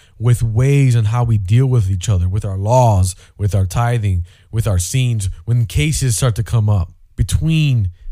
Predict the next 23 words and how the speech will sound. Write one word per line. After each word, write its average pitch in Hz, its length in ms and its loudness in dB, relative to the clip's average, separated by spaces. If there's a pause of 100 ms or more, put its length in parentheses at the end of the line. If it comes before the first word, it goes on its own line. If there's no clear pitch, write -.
(220)
parties? 117 640 -2 (420)
There 190 180 -6
is 190 280 -2
no 175 420 -2
absolute 165 580 -4
way 117 360 2 (200)
you 127 320 2
can 175 220 -4
do 113 200 4
life 98 540 2 (120)
on 160 300 -4
your 147 240 0
own. 147 380 -2
I 139 40 -4
don't 185 220 -10
care 165 560 -4 (260)
what 127 220 -10
that 123 300 -6
cool 165 480 -2
reel 120 600 0 (240)
or 131 160 -4
that 123 220 -4
TikTok 135 580 -4